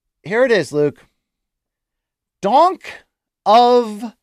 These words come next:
the year. Um, Luke, how would you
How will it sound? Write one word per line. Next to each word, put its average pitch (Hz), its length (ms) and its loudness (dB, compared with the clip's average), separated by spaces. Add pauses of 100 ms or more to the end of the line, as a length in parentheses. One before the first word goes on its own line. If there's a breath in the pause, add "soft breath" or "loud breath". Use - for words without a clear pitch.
(420)
the 180 300 -2
year. 135 840 -4
Um, 220 500 0
Luke, 330 400 -2 (180)
how 381 240 2
would 508 160 -2
you 285 280 -4